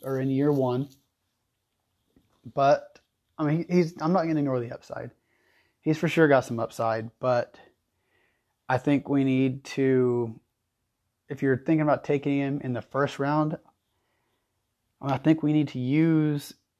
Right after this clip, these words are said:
guys like the Kelvin Benjamins and the Devin Funcheses and the J J Arcega-Whitesides as cautionary tales, at least. Um,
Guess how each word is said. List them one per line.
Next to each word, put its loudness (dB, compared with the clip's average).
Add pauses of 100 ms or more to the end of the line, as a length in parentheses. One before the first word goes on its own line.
(400)
guys 0
like 0 (840)
the -10
Kelvin 2
Benjamins -2
and 0
the -2
Devin -2
Funcheses -4
and -4 (180)
the -4
J 0
J 4
Arcega-Whitesides 0 (240)
as -2
cautionary 0
tales, -2
at -12
least. -16 (800)
Um, 2